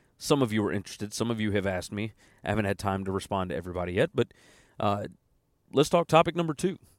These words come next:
I went to Las Vegas to cover the Super Bowl. And I am a college football guy.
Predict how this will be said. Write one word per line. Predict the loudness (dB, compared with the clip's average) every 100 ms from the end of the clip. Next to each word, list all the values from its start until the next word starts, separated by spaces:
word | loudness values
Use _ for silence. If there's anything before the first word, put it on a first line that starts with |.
| _ _ _ _ _ _ 0
I | 4 6 4
went | 2 0 0 0 -4
to | -2 0 0 -4
Las | 2 4 4 4
Vegas | 4 4 2 -2 -16 -20 _ _ _ _ -8
to | -6
cover | 0 2 2
the | 0
Super | -2 -2 -4
Bowl. | -8 -10 -18 _ _ _ -20 _ _ _ -2
And | 0 0 0
I | 2 4 4
am | 4 4 6 4 0 -10 _ _ _ 0
a | 4
college | 6 6 6
football | -2 0 0
guy. | -2 -12